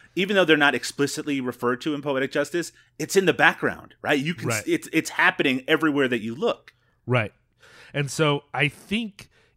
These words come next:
Speaker 2: it is interesting, and I would love to read a history of this. If anyone,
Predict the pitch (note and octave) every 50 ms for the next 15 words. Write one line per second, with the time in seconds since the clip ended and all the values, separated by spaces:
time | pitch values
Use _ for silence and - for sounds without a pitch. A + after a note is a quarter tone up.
0 | _ - D#3 D3+ D3 C3+ B2 - - - - - D#3+ C#3 - - F#2+ F2+ F2 E2+
1 | - - C#3 C3+ C3 B2+ C3 A2+ B2 C3 D3 D3 - - B2+ B2 B2+ B2+ B2 B2
2 | B2 - - - A#2 - - F#3 - - - A2+ G#2 G2 F#2 G#2 G2+ - - G#2+
3 | B2+ B2+ C3 B2 A#2 A#2 A2+ G#2